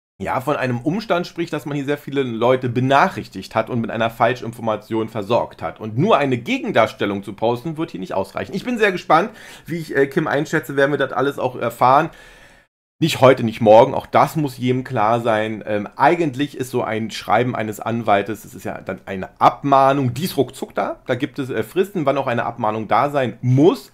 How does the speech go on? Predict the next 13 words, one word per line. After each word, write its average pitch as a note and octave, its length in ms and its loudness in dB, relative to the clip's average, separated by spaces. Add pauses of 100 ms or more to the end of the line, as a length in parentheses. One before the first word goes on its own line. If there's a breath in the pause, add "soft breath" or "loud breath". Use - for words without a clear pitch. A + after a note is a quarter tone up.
Allerdings, C3 720 2 (340 soft breath)
dieser A#2+ 120 2
ganze A#2+ 280 0
Sachverhalt B2+ 760 0
mit, G#2 260 -6
äh, G#2 80 -4
Recherche, A#2+ 800 -2
Anzeigen A2+ 520 -4
et F#2+ 120 -12
cetera, G#2+ 520 0 (680 soft breath)
das G2+ 180 -6
wird D#2+ 140 -14
dauern. D2+ 220 -10